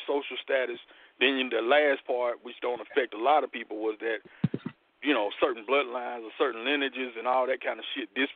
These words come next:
this group can only marry these people and, and nobody else,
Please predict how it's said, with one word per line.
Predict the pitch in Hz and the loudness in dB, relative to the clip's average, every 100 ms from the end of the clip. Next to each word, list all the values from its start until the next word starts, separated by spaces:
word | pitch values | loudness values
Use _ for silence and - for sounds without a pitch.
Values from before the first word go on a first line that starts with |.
| - - - _ 107 | -14 -20 -20 _ 2
this | 151 - | 2 4
group | 147 147 | 0 0
can | 127 - | -2 2
only | 190 214 165 | 4 4 2
marry | 135 120 107 | 2 0 0
these | 107 110 - | -8 -16 -12
people | 113 - 110 | -12 -6 -6
and, | 107 98 | -6 -10
and | 104 | -4
nobody | 123 135 120 110 127 | -2 0 0 0 0
else, | 104 | 0